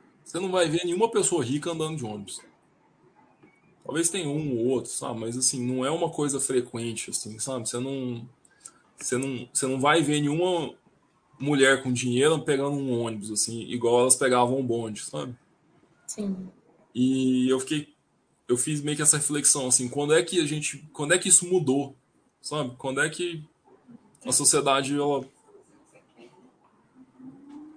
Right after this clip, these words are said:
Speaker 1: ela mudou de tal forma que isso se tornou uma coisa impensável, assim, sabe?
Speaker 2: Sim.
Speaker 1: É.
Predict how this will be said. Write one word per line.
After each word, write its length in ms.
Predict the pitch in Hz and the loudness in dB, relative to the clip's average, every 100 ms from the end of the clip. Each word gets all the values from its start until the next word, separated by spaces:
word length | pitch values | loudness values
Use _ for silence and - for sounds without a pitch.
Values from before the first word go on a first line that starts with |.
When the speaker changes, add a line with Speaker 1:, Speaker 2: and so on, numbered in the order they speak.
| 320 330 - - - - | -20 -20 -20 -18 -18 -6
Speaker 1:
ela 260 | 131 143 151 | -2 2 2
mudou 380 | 151 160 131 151 | 0 0 0 0
de 140 | - | 0
tal 180 | 165 190 | 2 2
forma 400 | 180 156 175 180 | 2 4 4 2
que 140 | 160 180 | -2 -2
isso 200 | 175 190 | 0 0
se 80 | - | 0
tornou 220 | 180 175 | 0 0
uma 100 | 175 | -2
coisa 160 | 175 180 | -2 -2
impensável, 680 | 185 185 - 175 147 113 | -4 -4 -2 -2 -4 -4
assim, 320 | 110 - - | -2 -2 -6
sabe? 420 | - - 127 - - - - - _ _ _ _ | -12 -10 -8 -8 -12 -20 -20 -20 _ _ _ _
Speaker 2:
Sim. 480 | - - 202 185 196 - _ _ _ _ - | -14 -6 -6 -6 -10 -14 _ _ _ _ -14
Speaker 1:
É. 260 | 123 120 | -12 -10